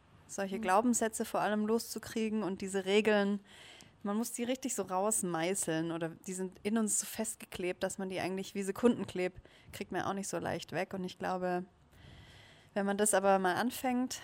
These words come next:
Speaker 1: dann hört es auch nicht mehr auf. Dann ist es so ein Lebensprozess und irgendwann versteht man, ah, so will ich eigentlich leben und nicht so, wie es mir vorgelebt wird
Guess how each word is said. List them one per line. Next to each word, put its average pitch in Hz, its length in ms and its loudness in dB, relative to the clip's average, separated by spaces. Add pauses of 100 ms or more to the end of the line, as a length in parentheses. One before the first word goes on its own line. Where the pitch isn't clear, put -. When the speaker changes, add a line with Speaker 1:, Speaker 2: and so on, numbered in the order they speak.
(220)
Speaker 1:
dann 190 500 -2
hört 202 160 0
es 196 120 -4
auch - 120 -4
nicht 202 200 -4
mehr - 200 -4
auf. 175 280 -4
Dann 175 140 -4
ist 185 120 -6
es - 140 -2
so 185 80 -2
ein 180 140 -2
Lebensprozess 196 760 0
und 175 80 -4
irgendwann 185 280 -6
versteht - 380 -8
man, 175 160 -4
ah, 190 320 -2 (160)
so 196 360 -4
will 202 160 8
ich - 240 0
eigentlich 170 360 -4
leben 175 260 -4
und 156 120 -4
nicht 175 160 -6
so, 175 300 -4 (240)
wie 175 80 -6
es 170 120 -8
mir 165 120 -6
vorgelebt 170 720 0
wird - 280 -8